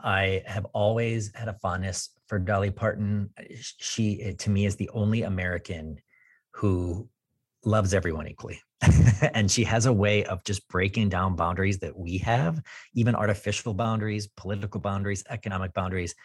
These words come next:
And if more people, especially in politics, could do what Dolly Parton could do, uh, imagine how great our, our country could be. So, um, Dolly Parton is the person that sticks out as somebody I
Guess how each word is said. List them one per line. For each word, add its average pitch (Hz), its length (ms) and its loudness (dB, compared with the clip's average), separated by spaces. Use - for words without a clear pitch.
And 95 320 -2
if - 200 -6
more 117 320 4
people, 82 640 -4
especially 123 440 -4
in 90 80 -2
politics, 82 640 -4
could 98 140 0
do 120 140 6
what 131 120 4
Dolly 104 240 4
Parton 85 340 -2
could 82 160 -6
do, 80 340 -4
uh, - 60 -8
imagine 107 520 -2
how 101 140 0
great 90 220 0
our, 82 320 -6
our 92 120 -2
country 90 340 -8
could 87 140 -6
be. 62 140 -8
So, 104 260 2
um, 92 440 0
Dolly 117 260 2
Parton 98 580 -4
is 92 80 -12
the 87 60 -10
person 92 360 -6
that 78 100 -8
sticks - 280 -6
out 80 140 -2
as 76 80 -8
somebody 85 320 -2
I 92 120 -2